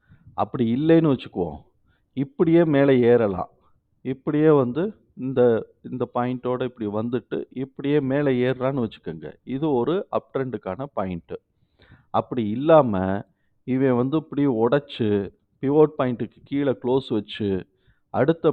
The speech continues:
பிவோட் பாயிண்ட்டை, அடுத்து இந்த பிவோட் பாயிண்ட்டுக்கு கீழே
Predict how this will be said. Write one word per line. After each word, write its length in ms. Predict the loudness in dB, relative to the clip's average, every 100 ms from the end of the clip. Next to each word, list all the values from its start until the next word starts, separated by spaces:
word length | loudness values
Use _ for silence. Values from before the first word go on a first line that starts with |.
| -2
பிவோட் 340 | -2 0 0 -2
பாயிண்ட்டை, 440 | -4 -4 -6 -10 -10 _ _ _ _ _ _ _ _ _ _ _ _ _ _ _ _
அடுத்து 580 | -2 -2 0 -2 -2 -8 _ -20
இந்த 160 | -10 -8
பிவோட் 400 | -2 4 4 4
பாயிண்ட்டுக்கு 300 | 0 -2 -6
கீழே 300 | -10 -6 0